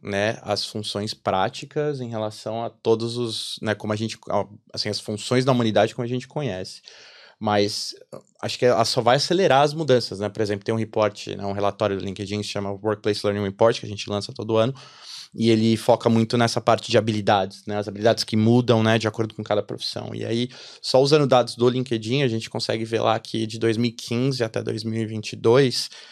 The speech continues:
mais ou menos uma média de vinte e cinco por cento das habilidades que você precisa pra uma determinada profissão mudaram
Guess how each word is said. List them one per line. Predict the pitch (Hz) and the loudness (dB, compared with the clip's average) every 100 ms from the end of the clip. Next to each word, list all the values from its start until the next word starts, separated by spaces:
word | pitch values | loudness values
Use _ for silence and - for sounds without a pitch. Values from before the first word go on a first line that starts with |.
| - - | -16 0
mais | 120 117 | 2 4
ou | |
menos | 117 117 113 | 2 2 2
uma | 117 | 2
média | 117 117 | 4 2
de | 117 | -2
vinte | 113 131 135 | -2 -2 -2
e | |
cinco | 139 135 | -4 -4
por | - 123 | -4 -4
cento | - 113 104 107 120 - | -2 -2 -2 -6 -10 -4
das | 123 113 | 0 2
habilidades | 113 110 113 110 - | 2 0 4 2 2
que | - | -4
você | - | -6
precisa | 117 - 120 107 | -6 -4 -2 -4
pra | 107 107 | -6 -6
uma | 104 | -4
determinada | 107 113 107 107 113 | -4 -4 -4 -2 0
profissão | 123 117 - - 117 120 | 0 -4 -6 -2 -2 0
mudaram | 117 120 113 110 107 | -2 0 4 4 4